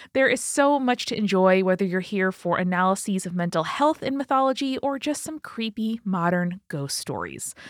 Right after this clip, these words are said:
Dive on in at spirits podcast dot com or look up Spirits in your podcast app.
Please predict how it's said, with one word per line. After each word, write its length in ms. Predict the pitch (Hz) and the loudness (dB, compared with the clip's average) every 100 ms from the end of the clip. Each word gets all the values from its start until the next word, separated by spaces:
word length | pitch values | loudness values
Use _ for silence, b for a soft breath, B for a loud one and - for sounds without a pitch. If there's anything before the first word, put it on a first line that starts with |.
| B B | B B
Dive 240 | - 196 208 | 0 4 6
on 160 | 196 | 4
in 140 | 175 165 | 4 2
at 120 | 151 | -2
spirits 380 | - 254 254 247 | -6 -2 -2 -2
podcast 460 | - 151 - 139 | -2 -4 -2 -4
dot 180 | - - | -4 -6
com 320 | - 220 240 247 B B | 0 0 0 -4 B B
or 320 | 226 262 262 214 | 0 2 0 -2
look 260 | 202 208 | -2 -2
up 200 | - 196 | -2 -4
Spirits 760 | - - - 247 262 147 - - 185 | -6 -10 -6 0 2 2 0 -6 -2
in 80 | |
your 140 | 165 151 | -2 -4
podcast 680 | - 151 151 - 139 - | -6 -6 -6 -6 -8 -8
app. 260 | 120 113 - | -10 -10 -12